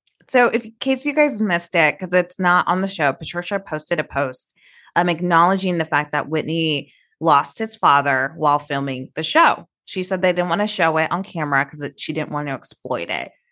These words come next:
So knowing what's happened, um, the passing of Naomi's dad and now Whitney's father, it makes sense why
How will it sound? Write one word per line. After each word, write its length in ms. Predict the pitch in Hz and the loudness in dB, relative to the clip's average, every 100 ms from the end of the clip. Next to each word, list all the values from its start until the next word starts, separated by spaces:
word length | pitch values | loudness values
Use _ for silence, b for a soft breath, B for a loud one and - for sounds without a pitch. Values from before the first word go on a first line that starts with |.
| _ - | _ -6
So 120 | 233 | 0
knowing 540 | 226 214 226 240 233 | 4 4 4 2 2
what's 340 | 208 185 - - | 2 0 -2 -6
happened, 640 | 185 175 - 180 160 127 | 0 0 0 0 0 2
um, 240 | 175 170 160 | 2 2 0
the 100 | 165 | -2
passing 420 | 165 147 - 165 | -2 -4 -4 -4
of 80 | 151 | -2
Naomi's 540 | 139 151 247 254 240 | -2 0 2 2 2
dad 520 | 220 208 196 190 190 - | 0 4 4 4 0 -4
and 160 | 165 | -4
now 340 | 151 143 139 135 | 0 0 0 -2
Whitney's 480 | 170 - 190 185 | -2 -2 -2 -4
father, 640 | - 175 170 165 160 156 - | 0 2 4 4 2 0 -2
it 160 | 170 | -4
makes 340 | 147 170 165 - | -2 -2 -2 -4
sense 320 | 156 151 151 | -2 -2 -4
why 540 | 160 147 139 139 139 | 0 4 4 2 -2